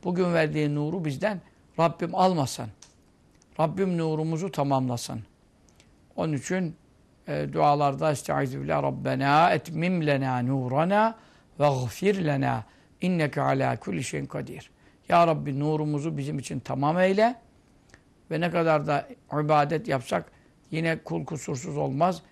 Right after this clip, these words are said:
Sen bizim günahlarımızı affeyle, mağfiret eyle, setreyle. İnneke ala kulli şeyin kadir.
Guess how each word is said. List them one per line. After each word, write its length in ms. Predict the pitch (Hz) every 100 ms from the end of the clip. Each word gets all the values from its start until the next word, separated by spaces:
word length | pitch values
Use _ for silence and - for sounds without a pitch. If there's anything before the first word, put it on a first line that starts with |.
| _
Sen 300 | - 170 175
bizim 200 | 156 156
günahlarımızı 760 | 147 160 156 143 156 147 139 131 - _ _ _ _
affeyle, 460 | - 175 - 160 147
mağfiret 580 | 147 143 127 160 165 160
eyle, 240 | 139 135
setreyle. 640 | 120 156 151 175 180 202 240 _ _ _ _ _ _ _ _ -
İnneke 360 | 175 160 123
ala 360 | 143 139 127 120
kulli 220 | - 156
şeyin 240 | 123 - -
kadir. 400 | - 139 120